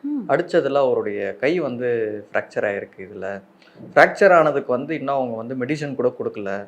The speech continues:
Speaker 2: அவங்க வந்து எந்த ஒரு ப்ராப்பரான ஒரு கேரோ ஒரு ட்ரீட்மெண்ட் எதுவுமே பண்ணாம வெறும் பெயின் கில்லர் மட்டும் கொடுத்துட்டு இருக்கிறாங்க அவருக்கு. சாப்பிட சாப்பாடு கொடுக்குறாங்க, அதுக்கப்புறம் பெயின் கில்லர், இப்படி தான் வந்து போயிட்டுருக்கு. பெயின் கில்லர் மட்டுமே ஒருத்தர் வந்து திருப்பி திருப்பி சாப்பிட்டுட்டு இருந்தா அவருடைய லிவர் பாதிக்கும்,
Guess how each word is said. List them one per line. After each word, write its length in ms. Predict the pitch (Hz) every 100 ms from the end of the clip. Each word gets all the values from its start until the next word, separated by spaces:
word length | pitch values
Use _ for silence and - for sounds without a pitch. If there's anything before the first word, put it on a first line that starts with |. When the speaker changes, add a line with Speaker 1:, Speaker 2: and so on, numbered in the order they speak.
| - _
Speaker 2:
அவங்க 260 | - 113 117
வந்து 220 | 113 131
எந்த 280 | 120 135 151
ஒரு 220 | 139 -
ப்ராப்பரான 520 | 117 131 - 123 127
ஒரு 180 | 131 120
கேரோ 380 | - 113 117 123
ஒரு 180 | 123 127
ட்ரீட்மெண்ட் 340 | 123 127 135 117
எதுவுமே 300 | 113 117 127
பண்ணாம 600 | 120 110 117 107 113 - _ _ _
வெறும் 280 | 156 165 160
பெயின் 260 | 175 196 190
கில்லர் 260 | 151 127
மட்டும் 240 | 120 127 131
கொடுத்துட்டு 340 | 143 - -
இருக்கிறாங்க 340 | 104 107 101
அவருக்கு. 500 | 101 104 104 - 110 110
சாப்பிட 540 | - 110 117 113 101 - _ _
சாப்பாடு 640 | - 117 - - 135 127
கொடுக்குறாங்க, 540 | 135 127 - 127 127 202
அதுக்கப்புறம் 420 | 139 - 127 117
பெயின் 220 | 117 123
கில்லர், 260 | 117 113 110
இப்படி 160 | 104
தான் 160 | 117 127
வந்து 220 | 113 113 110 107 104 98
போயிட்டுருக்கு. 580 | 107 113 107 - - 95 - _ - - _ _
பெயின் 240 | 214 240
கில்லர் 240 | 233 208 175
மட்டுமே 320 | 170 170 180
ஒருத்தர் 360 | 170 147 135
வந்து 260 | 127 131 143
திருப்பி 340 | 147 147 147
திருப்பி 280 | 139 143 143
சாப்பிட்டுட்டு 380 | 131 127 131 120
இருந்தா 260 | 117 113 143
அவருடைய 480 | 139 123 113 113
லிவர் 200 | 131 151
பாதிக்கும், 540 | 123 117 120 - 113